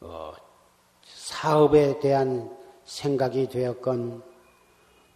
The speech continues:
지나간 일에 관해서 생각이 났건, 그러한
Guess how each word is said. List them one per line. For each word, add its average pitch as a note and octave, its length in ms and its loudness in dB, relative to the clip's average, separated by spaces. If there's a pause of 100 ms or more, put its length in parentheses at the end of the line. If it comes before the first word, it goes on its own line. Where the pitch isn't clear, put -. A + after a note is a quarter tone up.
(560)
지나간 C#3+ 640 2
일에 C#3 400 2
관해서 B2+ 840 -2
생각이 C3 480 -2
났건, A#2+ 560 -8 (3250)
그러한 C#3+ 760 0